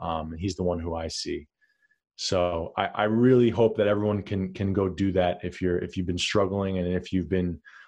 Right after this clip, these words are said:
lost for many years, not able to find answers, get your upper cervical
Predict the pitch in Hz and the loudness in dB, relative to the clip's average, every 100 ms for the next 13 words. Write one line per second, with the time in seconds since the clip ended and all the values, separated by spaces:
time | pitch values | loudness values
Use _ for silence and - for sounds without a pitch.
0 | - 101 110 107 - - 104 101 104 101 | 0 6 6 6 2 -4 -2 0 0 0
1 | 101 104 107 101 98 98 98 90 92 92 | 2 2 2 2 0 0 0 0 0 0
2 | 92 98 - 131 131 - _ _ _ 110 | 0 0 2 2 0 -6 _ _ _ 4
3 | 110 110 107 - 98 104 98 - 95 87 | 4 4 -2 0 -2 -2 -2 0 0 0
4 | 95 92 | 0 0